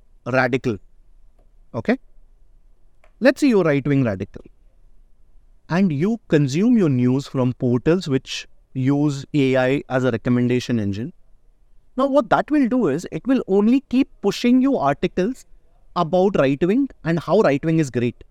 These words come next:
Now, tomorrow when Jimmy is meeting someone else who does not agree with your view, you cannot have a conversation with that opposite person.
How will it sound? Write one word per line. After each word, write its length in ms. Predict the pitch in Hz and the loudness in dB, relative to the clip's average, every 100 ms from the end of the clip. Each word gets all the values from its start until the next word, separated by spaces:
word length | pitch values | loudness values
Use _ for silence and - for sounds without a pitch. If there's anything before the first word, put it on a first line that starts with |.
| - - - - - - - - _ - - _ | -20 -20 -20 -20 -20 -20 -20 -20 _ -20 -20 _
Now, 140 | 277 302 - | -4 -2 0
tomorrow 480 | 165 196 294 330 302 | 0 0 0 0 -2
when 240 | 196 202 | 0 0
Jimmy 400 | 147 175 233 247 | 0 0 2 2
is 160 | 156 131 | 0 0
meeting 580 | 139 160 190 190 190 - | -2 0 0 0 -2 -6
someone 340 | - 139 151 131 | -4 -2 0 0
else 440 | 208 131 156 - - - - - - - - - - _ _ _ _ - - - - | 0 0 -6 -16 -20 -20 -20 -20 -20 -20 -20 -20 -20 _ _ _ _ -20 -20 -8 0
who 140 | 226 | 2
does 200 | 165 160 | 4 2
not 200 | 175 220 - | 2 0 0
agree 340 | 139 143 233 | -2 2 4
with 160 | 240 - | 2 2
your 140 | 151 | 0
view, 380 | 117 165 170 185 - - | 0 0 0 -2 -10 -8
you 140 | 190 | -6
cannot 360 | - 220 294 - | -2 -2 -2 -4
have 200 | 240 311 | -4 -2
a 80 | 359 | -2
conversation 680 | 214 262 330 311 269 254 | -2 -2 -2 -4 -4 -2
with 100 | 202 | -2
that 160 | 165 147 | -2 -2
opposite 380 | - 196 202 202 | -2 -2 -4 0
person. 340 | 247 - 151 | -2 -2 -8